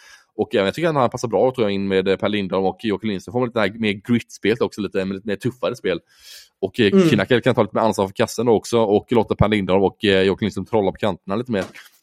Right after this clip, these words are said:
Speaker 1: Och samtidigt så Filip Sandberg tycker jag har varit lite sådär så länge. Han kan liksom få ta steg ner, liksom, tredje kedjan, spela tillsammans med, eh, med Karlsson kanske och, eh, ja.
Speaker 2: Ja, det blir Albin Sundsvik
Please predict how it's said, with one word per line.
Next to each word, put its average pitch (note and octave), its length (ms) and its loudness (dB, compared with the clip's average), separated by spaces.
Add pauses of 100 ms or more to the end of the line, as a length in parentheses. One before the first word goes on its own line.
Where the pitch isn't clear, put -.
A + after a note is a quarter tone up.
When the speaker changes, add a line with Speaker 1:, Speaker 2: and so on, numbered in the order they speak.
(360)
Speaker 1:
Och C3 120 0
samtidigt B2+ 240 -2
så B2 60 -4
Filip C3 140 4
Sandberg G#2+ 260 2
tycker A2+ 120 -2
jag G#2+ 60 4
har G2+ 60 2
varit G2 140 -6
lite G2+ 180 2
sådär A2 420 0
så A#2 120 -4
länge. F#2 180 0
Han A2+ 160 -2
kan B2+ 120 0
liksom A2+ 240 -4
få A2 140 2
ta A2 140 0
steg G2 220 -2
ner, F#2 180 0
liksom, F#2+ 320 -6 (300)
tredje G#2 160 2
kedjan, F#2+ 400 0 (300)
spela G#2 220 2
tillsammans F#2+ 320 0
med, F#2 260 -2
eh, F2+ 420 0
med G2 220 -2 (180)
Karlsson F2 320 -2
kanske F#2 240 -4
och, D#2+ 280 -6
eh, F2 220 0 (1800)
ja. - 440 2 (120)
Speaker 2:
Ja, F3 80 0
det E3 100 0
blir F3+ 100 0
Albin E3+ 320 0
Sundsvik G3 800 -2